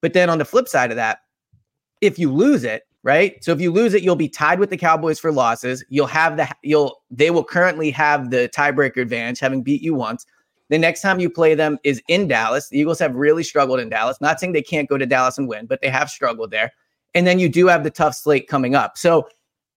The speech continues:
I just think this is such a massive, like, pendulum swing for their season, where if we're doing a post-game pod Sunday night and they won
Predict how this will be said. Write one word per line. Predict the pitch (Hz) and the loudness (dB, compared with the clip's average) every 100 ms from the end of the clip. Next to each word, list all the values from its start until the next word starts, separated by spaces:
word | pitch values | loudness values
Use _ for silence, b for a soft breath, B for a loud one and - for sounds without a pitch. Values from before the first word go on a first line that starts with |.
| - | -2
I | 175 | 2
just | 202 226 - | 4 2 2
think | 196 175 | 0 2
this | 170 170 | 0 0
is | 151 | -2
such | - 156 151 | 0 0 2
a | |
massive, | 160 131 135 139 143 | 2 2 2 0 -2
like, | 131 117 - | -2 -2 -6
pendulum | - 143 143 160 160 | -4 -2 0 -2 -4
swing | - 175 170 | -6 -6 -2
for | 151 | 0
their | 139 127 | 0 -2
season, | - 131 139 196 208 - _ | -4 -4 -2 -4 -6 -10 _
where | 151 170 | 4 4
if | 151 | 4
we're | 160 180 | 2 2
doing | 214 | 2
a | 190 | 2
post-game | - 165 156 165 143 | 0 -2 -2 -4 -2
pod | 143 143 | 2 0
Sunday | 123 151 143 | 0 0 0
night | 127 143 | 2 0
and | 143 | 0
they | 139 | 0
won | 147 120 120 175 196 | 0 0 -2 -2 -6